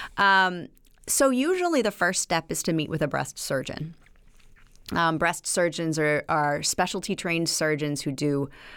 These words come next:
Speaker 2: uh, a lot of breast specific surgeries. General surgeons can also do breast surgery. So you meet with a surgeon, and,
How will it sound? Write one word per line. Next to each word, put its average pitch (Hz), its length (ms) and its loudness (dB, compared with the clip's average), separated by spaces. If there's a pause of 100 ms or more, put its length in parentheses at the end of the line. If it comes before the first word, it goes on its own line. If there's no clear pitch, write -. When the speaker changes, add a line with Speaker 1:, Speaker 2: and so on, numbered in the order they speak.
(240)
Speaker 2:
uh, 151 340 2 (100)
a 165 60 0
lot 151 460 2
of 147 460 -4 (400)
breast - 600 -2 (180)
specific 151 640 -2
surgeries. - 680 -6 (460)
General 226 480 2
surgeons 233 580 0
can 175 160 -2
also 156 300 -2
do 160 180 -2
breast 156 300 -4
surgery. 185 520 -4
So 196 200 0
you 208 180 0
meet 240 260 2
with 285 120 0
a 311 80 4
surgeon, 151 500 -2
and, 151 220 -6